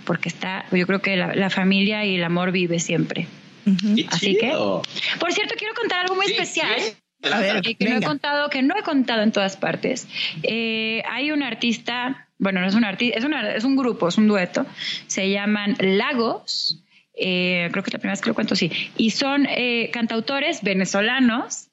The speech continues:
Speaker 2: Mm.
Speaker 1: súper, súper, súper talentosos. Con ellos he estado componiendo mucho de lo que quizá voy a empezar a estrenar, porque en esta gira es que voy a empezar a estrenar sencillos nuevos y
Speaker 3: Ok.
Speaker 1: todo y disco.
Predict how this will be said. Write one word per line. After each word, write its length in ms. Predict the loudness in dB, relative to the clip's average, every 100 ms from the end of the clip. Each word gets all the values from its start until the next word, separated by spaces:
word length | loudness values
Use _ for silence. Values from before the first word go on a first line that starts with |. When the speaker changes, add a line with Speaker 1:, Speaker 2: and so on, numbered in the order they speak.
| _ _ 2
Speaker 2:
Mm. 260 | 6 6
Speaker 1:
súper, 380 | 6 2 0 0
súper, 360 | 2 0 0 -2
súper 400 | 0 2 2 0
talentosos. 760 | 0 2 2 2 2 0 0 -4 -6 -2
Con 180 | 0 2
ellos 240 | 2 0
he 60 | -2
estado 340 | 0 0 0
componiendo 420 | 0 0 2 4
mucho 380 | 2 2 0 0
de 100 | 2
lo 140 | 0
que 140 | 0 -2
quizá 480 | -2 -2 -2 -2 2
voy 240 | 2 4
a 20 |
empezar 400 | 2 0 0 0
a 40 | 0
estrenar, 420 | 0 -2 -2 -2
porque 220 | -4 0
en 100 | -2
esta 200 | -2 -2
gira 220 | 0 0
es 80 | 0
que 100 | 0
voy 120 | 0
a 60 | 0
empezar 180 | 2 0
a 40 |
estrenar 300 | 4 2 4
sencillos 400 | 2 2 4 4
nuevos 380 | 4 2 2 2
y 40 |
Speaker 3:
Ok. 60 | 2
Speaker 1:
todo 180 | 2 2
y 60 |
disco. 340 | 2 0 -2